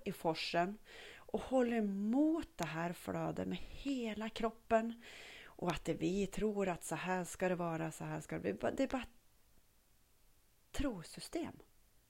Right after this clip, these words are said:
Lägg dig och sov då. <laughs> Min karl tycker att, alltså, det är så komiskt för att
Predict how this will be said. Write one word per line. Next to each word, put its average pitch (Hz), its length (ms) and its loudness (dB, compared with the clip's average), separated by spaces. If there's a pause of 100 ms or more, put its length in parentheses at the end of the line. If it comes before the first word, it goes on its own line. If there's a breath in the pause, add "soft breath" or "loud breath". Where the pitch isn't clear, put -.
(2000)
Lägg 202 640 -2
dig 170 160 -6
och 160 80 -10
sov - 520 -4
då. - 220 -4 (640 loud breath)
<laughs> 302 100 8 (480 loud breath)
Min 277 220 4
karl 262 180 2
tycker 240 260 2
att, - 180 -2
alltså, 220 280 0
det 190 120 0
är - 60 0
så - 140 -4
komiskt 101 380 -2
för 98 100 -2
att - 200 -6